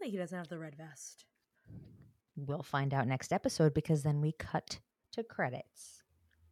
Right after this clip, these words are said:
Speaker 1: Next week, season six, episode eighteen, Love Bites.
Speaker 2: I, this is where I hate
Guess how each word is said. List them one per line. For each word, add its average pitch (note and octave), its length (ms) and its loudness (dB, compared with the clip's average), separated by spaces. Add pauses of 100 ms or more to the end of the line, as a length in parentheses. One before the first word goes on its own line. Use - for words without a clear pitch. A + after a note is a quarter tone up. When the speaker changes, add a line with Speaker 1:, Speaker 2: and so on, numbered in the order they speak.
(320)
Speaker 1:
Next F3+ 220 -8
week, G3+ 160 -2
season F#3 240 -4
six, G#3 200 -10
episode F#3+ 300 -4
eighteen, F#3+ 380 0
Love E3+ 140 -2 (200)
Bites. - 680 4 (1400)
Speaker 2:
I, D#4+ 480 8
this D#4+ 160 6
is A4 120 12
where G4 180 12
I A#3 60 12
hate D#3 460 4